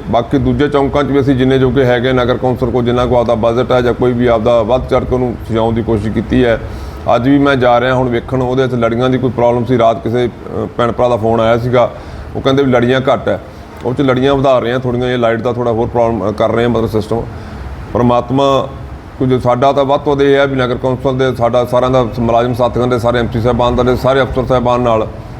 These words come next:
ਰਲ ਕੇ ਅਸੀਂ ਜਿੰਨਾ ਵੱਧ ਤੋਂ ਸਫਾਈ ਦਾ ਯੋਗਦਾਨ ਪਾ ਸਕਦੇ ਹਾਂ, ਸਾਡੀ ਤਤਪਰ ਕੋਸ਼ਿਸ਼ ਹੈ। ਕੱਲ੍ਹ ਵੀ ਸਾਰਾ ਮੈਂ ਲੱਗਾ ਰਿਹਾ, ਸਾਰੇ ਮੁਲਾਜ਼ਮ ਸਾਡੇ ਲੱਗੇ ਹੋਏ ਆ, ਅੱਜ ਵੀ ਸਾਰੇ ਰੋਡਾਂ 'ਤੇ ਵੰਡ ਕੇ ਲਾਏ ਹੋਏ ਆ ਮੁਲਾਜ਼ਮ। ਸਾਡੇ ਤਕਰੀਬਨ ਸੌ ਡੇਢ ਸੌ ਬੰਦਾ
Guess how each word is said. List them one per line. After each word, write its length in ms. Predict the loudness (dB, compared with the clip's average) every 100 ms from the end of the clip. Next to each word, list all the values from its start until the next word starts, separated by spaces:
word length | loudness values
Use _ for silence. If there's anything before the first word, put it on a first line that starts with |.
| -2
ਰਲ 220 | 0 0
ਕੇ 220 | 2 0
ਅਸੀਂ 180 | 2 2
ਜਿੰਨਾ 260 | 2 2 2
ਵੱਧ 160 | 2
ਤੋਂ 140 | 0 -2
ਸਫਾਈ 260 | 0 0
ਦਾ 80 | 2
ਯੋਗਦਾਨ 340 | 2 2 0 0
ਪਾ 200 | 0 2
ਸਕਦੇ 380 | 0 0 -2
ਹਾਂ, 60 | -2 -6 -14 -14 -4
ਸਾਡੀ 240 | -2 0
ਤਤਪਰ 360 | -2 -2 -2 -2 0
ਕੋਸ਼ਿਸ਼ 360 | 0 0 2
ਹੈ। 260 | 2 0 -4 -12 -2
ਕੱਲ੍ਹ 220 | 0 2
ਵੀ 80 | 0
ਸਾਰਾ 240 | 2 2
ਮੈਂ 120 | 2 0
ਲੱਗਾ 260 | 0 0
ਰਿਹਾ, 200 | 0 -2
ਸਾਰੇ 220 | 0 0
ਮੁਲਾਜ਼ਮ 280 | 2 0 0
ਸਾਡੇ 200 | 0 0
ਲੱਗੇ 260 | 0 0 0
ਹੋਏ 160 | 2
ਆ, 100 | 0 -4 -12 -12 -8 0 0
ਅੱਜ 160 | 2
ਵੀ 300 | 2 2 2 -2 -14 -14 -10 0
ਸਾਰੇ 260 | 2 2
ਰੋਡਾਂ 220 | 2 2
'ਤੇ 100 | 2
ਵੰਡ 200 | 0 0
ਕੇ 120 | 0 2
ਲਾਏ 200 | 2 2
ਹੋਏ 100 | 2
ਆ 40 |
ਮੁਲਾਜ਼ਮ। 320 | 2 2 2
ਸਾਡੇ 280 | 0 -2 0
ਤਕਰੀਬਨ 260 | -2 -2 0
ਸੌ 200 | 0 2
ਡੇਢ 160 | 0
ਸੌ 120 | 0
ਬੰਦਾ 380 | -2 2 2 0